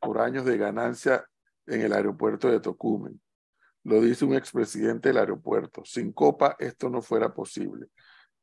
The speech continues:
Dígale que vea los estados contables que son públicos, publicados y auditados, ya que Tocumen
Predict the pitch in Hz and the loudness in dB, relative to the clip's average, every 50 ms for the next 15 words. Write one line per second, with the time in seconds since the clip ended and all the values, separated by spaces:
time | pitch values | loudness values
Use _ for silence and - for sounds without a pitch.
0 | _ _ - 117 120 127 127 131 135 123 120 120 123 143 160 160 - - 123 127 | _ _ -6 -2 0 2 4 6 6 6 8 8 6 6 4 2 0 2 4 4
1 | 139 160 - 185 - 113 113 110 110 113 117 120 117 - - 127 127 135 131 - | 6 6 4 2 2 2 4 4 4 2 0 -2 -2 0 2 2 4 2 2 0
2 | 147 143 147 143 - 147 139 135 135 143 147 143 - 101 - - 110 113 110 - | -2 -2 -2 0 4 4 6 6 4 2 0 -2 -4 -6 -6 -6 -6 -6 -4 0
3 | - 113 113 - - - - - - - - - _ _ _ _ _ _ _ - | 2 4 4 4 4 0 0 -2 -8 -12 -14 -14 _ _ _ _ _ _ _ -4
4 | 135 135 147 156 165 - - - 170 147 143 147 156 151 131 120 113 110 110 110 | -2 0 2 4 4 4 4 6 6 8 8 8 8 6 6 4 2 2 0 -2
5 | - 123 117 113 120 127 127 120 113 - 123 123 - 143 135 - - 196 190 165 | 0 2 2 4 2 2 0 0 -2 -2 -4 -4 -4 -4 -2 2 4 4 4 4
6 | 143 139 151 165 | 2 0 0 -4